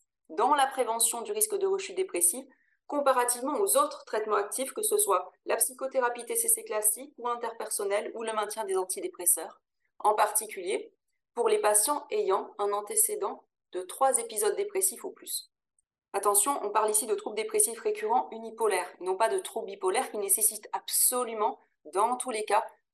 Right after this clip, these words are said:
le maintien des médicaments régulateurs de l'humeur en parallèle de tout traitement psychothérapeutique.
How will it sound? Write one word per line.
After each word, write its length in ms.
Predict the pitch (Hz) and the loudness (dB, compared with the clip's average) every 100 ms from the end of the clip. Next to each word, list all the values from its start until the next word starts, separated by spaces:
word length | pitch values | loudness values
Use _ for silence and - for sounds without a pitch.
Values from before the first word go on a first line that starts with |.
| _ - | _ -10
le 220 | 190 240 | -2 0
maintien 500 | 233 220 - 196 214 _ _ _ _ _ | 2 2 2 0 -4 _ _ _ _ _
des 140 | 226 | -2
médicaments 540 | 226 214 - 196 190 208 | 0 -2 0 0 2 0
régulateurs 540 | 214 196 202 190 202 | -2 -2 -2 0 0
de 100 | 185 | 0
l'humeur 320 | 185 190 226 | -2 -2 -2
en 80 | 185 | -2
parallèle 600 | - 208 202 175 170 208 | 0 0 0 -4 -2 -2
de 100 | 185 | -6
tout 160 | 185 - | -10 -10
traitement 340 | - 185 196 | -10 -8 -4
psychothérapeutique. 880 | 202 - 190 190 175 170 - - - | 0 0 -2 -8 -8 -12 -12 -16 -16